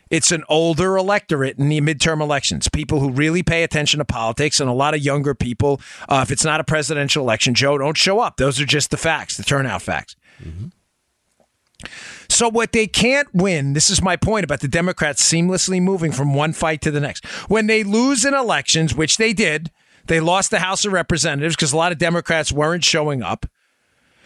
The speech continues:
Speaker 1: Now they want to do through the courts, they want the courts to redraw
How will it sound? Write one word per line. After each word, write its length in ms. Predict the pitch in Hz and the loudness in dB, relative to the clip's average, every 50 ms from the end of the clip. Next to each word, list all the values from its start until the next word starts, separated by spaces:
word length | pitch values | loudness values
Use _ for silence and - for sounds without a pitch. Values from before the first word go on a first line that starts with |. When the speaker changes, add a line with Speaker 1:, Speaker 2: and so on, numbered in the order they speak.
| - - - - - _ _ - | -20 -20 -20 -20 -20 _ _ 0
Speaker 1:
Now 300 | 156 180 202 220 233 254 | 2 2 4 2 2 0
they 160 | 247 233 220 208 | 0 0 0 0
want 240 | 180 185 190 190 | 0 0 0 0
to 60 | 190 180 | 0 -2
do 300 | 131 175 185 185 180 170 | 0 0 2 2 2 2
through 180 | - 165 160 | 0 0 0
the 100 | 147 156 | 0 -2
courts, 460 | - - - 240 247 202 165 - - | -2 0 0 2 2 0 0 -2 -2
they 100 | - 185 | 0 0
want 240 | 170 165 165 156 - | 0 0 0 -2 -2
the 80 | 165 151 | -4 -4
courts 720 | - - - 214 240 226 190 160 135 - - - - - - - - - | -2 -2 0 0 0 0 0 -2 -2 -2 0 0 0 -2 -6 -16 -6 -2
to 140 | - 180 175 | -2 -2 -2
redraw 1500 | 151 143 156 175 196 214 226 240 240 240 240 233 233 233 226 180 147 151 185 214 220 220 214 202 185 170 156 147 143 131 | -2 -2 -2 0 2 2 2 2 2 2 0 2 2 2 0 0 0 0 0 2 2 2 2 2 2 0 -2 -4 -6 -8